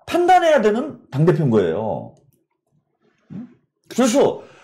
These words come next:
이 윤석열 정권과, 과의 싸움을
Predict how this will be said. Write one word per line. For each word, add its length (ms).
이 400
윤석열 540
정권과, 840
과의 220
싸움을 600